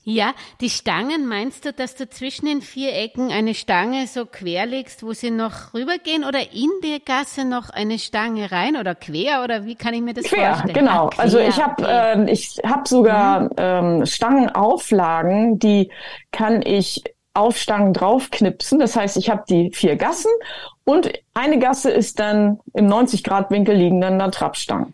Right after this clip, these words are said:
Speaker 1: Ah,
Speaker 2: oder
Speaker 1: sehr
Speaker 2: Schrittstangen,
Speaker 1: gut. Ja.
Speaker 2: ne? Soll ich mit Schritt erstmal anfangen, sodass das für das Pferd ich die, die, ähm, die Zirkellinie ist geführt über die Gasse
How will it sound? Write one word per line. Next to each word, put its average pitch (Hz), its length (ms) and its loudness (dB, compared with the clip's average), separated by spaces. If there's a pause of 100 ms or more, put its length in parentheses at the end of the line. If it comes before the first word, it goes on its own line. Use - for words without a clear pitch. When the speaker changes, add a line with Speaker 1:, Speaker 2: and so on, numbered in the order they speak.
Speaker 1:
Ah, 247 360 0
Speaker 2:
oder 175 240 4
Speaker 1:
sehr 214 80 0
Speaker 2:
Schrittstangen, 185 720 0 (100)
Speaker 1:
gut. - 80 -8
Ja. 190 140 2
Speaker 2:
ne? 262 160 -2 (320)
Soll 170 120 0
ich 165 160 2
mit 151 140 2
Schritt 214 240 0
erstmal 151 320 -2
anfangen, 196 260 0 (320)
sodass 226 600 2
das - 460 0 (220)
für 214 140 2
das 202 200 2
Pferd 254 440 0 (360)
ich 170 160 0
die, 180 400 4
die, 147 580 4
ähm, 139 380 2
die 165 140 4
Zirkellinie 302 640 4
ist - 200 -2
geführt 247 640 2
über 277 160 2
die 240 160 2
Gasse 254 360 0